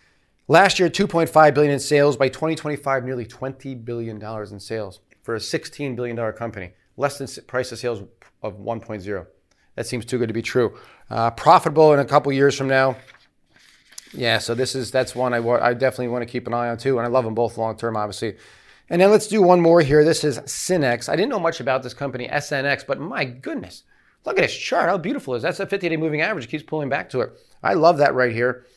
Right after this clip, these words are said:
Uh, this is a company that's a, it's a big company, a Fortune two hundred company. Uh, they're a provider of technology distribution, systems designs, integration services, everything to do tech with real,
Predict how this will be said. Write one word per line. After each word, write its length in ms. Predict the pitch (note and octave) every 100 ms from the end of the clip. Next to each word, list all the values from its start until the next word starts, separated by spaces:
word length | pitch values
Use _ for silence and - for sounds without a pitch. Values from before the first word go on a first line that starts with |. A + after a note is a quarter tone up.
| _ -
Uh, 300 | A2 A#2 A#2+
this 200 | D#3+ -
is 60 | A3+
a 80 |
company 420 | - E3 D#3+ D#3+ D3
that's 220 | B2+ C#3+
a, 160 | C#3 C3 A2+
it's 120 | -
a 60 | C4+
big 160 | -
company, 300 | - D3+ B2+
a 40 | A2+
Fortune 380 | C#3+ D3+ D3 C3+
two 200 | E3 C#3+
hundred 240 | C#3+ C3+
company. 440 | B2+ B2 B2+ C3 - _ _ _
Uh, 260 | G#2+ G#2+ A2
they're 240 | C3 C3+
a 180 | B2 -
provider 520 | - C3+ C#3+ D3+ C#3+
of 80 | C3+
technology 520 | - C#3 C3+ C#3 C3
distribution, 720 | B2 A2+ A#2 C3+ C3 C#3+ C#3 C3+
systems 380 | - D3 C#3 A2+
designs, 580 | A2 D3 C#3+ C#3 C3+
integration 480 | C3 A#2+ C3 C#3+ B2+
services, 540 | A#2 C3+ C3 C3+ C3+ - - _
everything 320 | C#4 C4+ F#3+
to 60 | D3+
do 120 | B2
tech 240 | - B2 A2
with 140 | A2
real, 180 | B2+